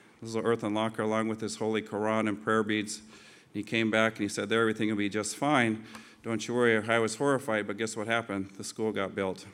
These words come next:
And it was an important lesson. It's about empowering the communities. This is a micro scale, but you can also apply this on the micro scale.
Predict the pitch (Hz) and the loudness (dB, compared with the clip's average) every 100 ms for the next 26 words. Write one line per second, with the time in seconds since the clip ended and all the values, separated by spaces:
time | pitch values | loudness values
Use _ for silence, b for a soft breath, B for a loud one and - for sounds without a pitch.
0 | B B B - 113 117 123 - 151 127 | B B B -10 -6 -4 -4 -2 0 0
1 | 117 123 - 110 95 - B B B B | 2 0 0 -4 -4 -8 B B B B
2 | 127 120 120 113 - 117 123 113 110 110 | -6 0 2 2 -4 -6 0 2 4 2
3 | 104 107 110 117 113 101 92 - B B | -2 -4 -2 0 2 0 -4 -10 B B
4 | B B - 175 180 143 120 113 131 143 | B B -6 -4 0 2 2 4 4 4
5 | 127 - 120 110 127 135 139 139 131 - | 2 -2 -2 0 0 0 0 0 -4 0
6 | 120 120 113 113 110 117 120 120 - 110 | 0 0 -2 -2 0 -2 -2 -6 -4 -2
7 | 98 98 | -2 -4